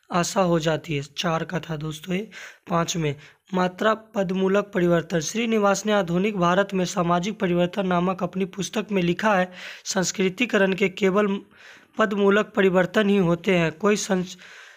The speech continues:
संरचनात्मक परिवर्तन नहीं।" संस्कृतिकरण के सिद्धांत की आलोचनाएं। मिल्टन सिंग-, श्रृंगार के अनुसार यह संदेहस्थ प्रतीत होता है कि संस्कृतिकरण के सिद्धांत के परिवर्तन के सभी प्रमुख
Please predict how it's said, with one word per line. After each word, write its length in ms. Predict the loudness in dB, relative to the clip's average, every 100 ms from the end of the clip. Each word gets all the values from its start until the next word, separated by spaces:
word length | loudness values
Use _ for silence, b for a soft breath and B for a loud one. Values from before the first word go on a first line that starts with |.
| B
संरचनात्मक 1040 | -12 -4 0 0 0 2 2 0 -4 -2 -2
परिवर्तन 580 | 0 2 2 2 2 2
नहीं।" 180 | 4 2
संस्कृतिकरण 800 | 0 -4 -2 -4 -2 0 2
के 120 | 0 -4
सिद्धांत 480 | -4 -2 0 -2
की 120 | -2 0
आलोचनाएं। 640 | 2 0 0 0 0 -2 -8 -12 B B B 0
मिल्टन 360 | 0 2 2 0
सिंग-, 400 | 0 -2 -2 -4 _ _ -8
श्रृंगार 400 | -2 2 2 2
के 120 | 2
अनुसार 460 | 2 2 2 2 0 B B 0
यह 200 | 2 2
संदेहस्थ 880 | 0 0 2 2 2 2 0 -2 -12
प्रतीत 560 | -4 -2 0 -2 0
होता 260 | -2 0 2
है 140 | 2
कि 100 | 0
संस्कृतिकरण 720 | -4 -4 -2 -4 -4 -6 -4 -4
के 120 | -4
सिद्धांत 640 | -2 -2 0 0 0 -4
के 220 | -4 -4 -4 B B B
परिवर्तन 580 | 2 4 4 2 2 0
के 160 | 2 0
सभी 460 | 2 0 2 -2 -4 B B _
प्रमुख 440 | 0 2 2 0